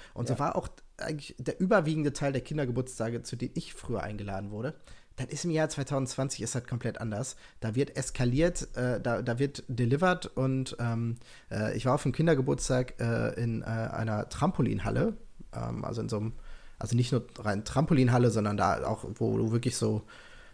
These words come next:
Speaker 1: äh, hier German, wie heißt das, dieses German Ninja Dingsbums,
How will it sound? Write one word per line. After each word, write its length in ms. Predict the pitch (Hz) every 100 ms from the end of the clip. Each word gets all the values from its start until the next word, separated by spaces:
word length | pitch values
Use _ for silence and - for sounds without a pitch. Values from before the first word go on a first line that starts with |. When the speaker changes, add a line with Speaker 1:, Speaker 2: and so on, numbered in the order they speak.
| -
Speaker 1:
äh, 540 | 104 104 98 98 98 110 - - -
hier 460 | 101 110 101 110 117
German, 560 | 120 123 151 147 139 127
wie 100 | 123
heißt 160 | 147
das, 140 | 131 -
dieses 200 | 113 -
German 240 | 131 135
Ninja 460 | 131 165 160 156 147
Dingsbums, 760 | 131 135 - 135 131 123 -